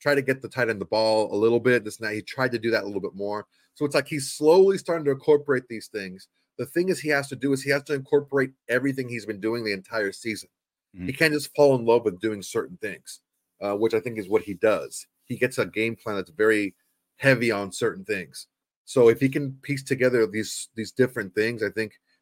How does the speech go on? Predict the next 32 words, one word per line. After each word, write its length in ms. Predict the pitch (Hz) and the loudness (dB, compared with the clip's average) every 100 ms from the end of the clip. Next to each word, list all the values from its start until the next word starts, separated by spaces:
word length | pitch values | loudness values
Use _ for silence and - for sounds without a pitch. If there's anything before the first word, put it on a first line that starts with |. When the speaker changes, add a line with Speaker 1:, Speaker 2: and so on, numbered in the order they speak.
| - | -2
Speaker 1:
maybe 120 | 120 | 0
we 160 | 113 123 | 2 0
can 140 | 113 | -2
see 200 | - 117 | -2 0
an 60 | 98 | 0
uptick 420 | 98 - - - | -2 -6 -6 -4
in 80 | 92 | -4
the 80 | 90 | 0
offense. 480 | 98 117 127 123 | 0 2 0 -2
But 260 | - 107 87 _ _ _ _ | -2 -2 -2 _ _ _ _
again, 420 | 110 143 135 95 - | 0 6 4 4 -8
i-, 180 | - 117 - | -12 -10 -6
it's 220 | 127 - | -6 -4
gonna 180 | - 160 | 0 2
be 140 | 147 | 4
really 220 | 127 135 131 | 6 6 4
difficult 520 | 127 120 135 139 135 | 0 -4 -4 -4 -4
to 60 | 123 | -6
judge 580 | 92 104 107 127 135 - _ _ _ _ _ _ - | -4 0 2 0 -4 -18 _ _ _ _ _ _ -6
anyone 320 | 131 151 143 | -4 -2 -2
on 100 | 123 | 0
the 80 | 101 | 0
offense 540 | 95 107 151 160 - - _ - | -2 -4 -4 -4 -8 -18 _ -8
because 240 | 131 147 | -2 -2
of 80 | 117 | -2
how 400 | - 143 135 135 - | -2 0 0 0 -2
bad 280 | 117 135 | 2 2
the 100 | 113 | 0
offensive 500 | 101 101 110 98 87 | -2 -2 -4 -6 -10
line 340 | 85 92 110 104 | -8 -4 -2 -4
is 100 | 87 | -8
playing. 320 | _ - - | _ -20 -20